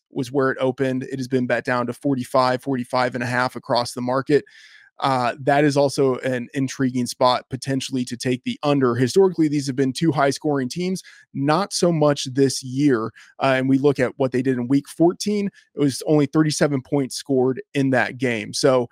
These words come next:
maybe that's something that kind of gives us an indication of what we will see, but this is a game, especially Chiefs as underdogs, something that people will be looking at a lot this week, and I'll be talking about later in the show.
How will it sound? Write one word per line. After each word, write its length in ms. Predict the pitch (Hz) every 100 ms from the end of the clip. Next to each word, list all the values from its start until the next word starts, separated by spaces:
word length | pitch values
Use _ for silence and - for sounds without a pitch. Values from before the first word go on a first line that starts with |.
| - - -
maybe 300 | 135 147 156
that's 280 | 147 143 -
something 360 | 147 139 147
that 160 | 131 -
kind 260 | 139 131
of 220 | 123 117 -
gives 180 | 135
us 140 | 139 123
an 100 | 107
indication 640 | 139 135 - 175 170 196 165
of 120 | 135
what 160 | 135 131
we 80 | 139
will 100 | 127
see, 320 | - 170 160
but 300 | 139 123 -
this 240 | 139 147 151
is 160 | 135
a 80 | 135
game, 300 | 131 131 123
especially 480 | - 135 127 139 127
Chiefs 360 | - 143 139
as 220 | - 127 123
underdogs, 640 | 127 127 123 120 123 - -
something 260 | 147 135 123
that 120 | 107
people 240 | 135 127
will 80 | 123
be 140 | 127
looking 320 | 117 123 127 117
at 180 | 110 -
a 60 | 131
lot 280 | 127 113
this 180 | 120 120
week, 200 | 143 135
and 100 | 123
I'll 120 | 117
be 100 | 113
talking 340 | 120 117 127 113
about 320 | 113 113 -
later 240 | 113 110
in 80 | 107
the 80 | 107
show. 320 | - 107 120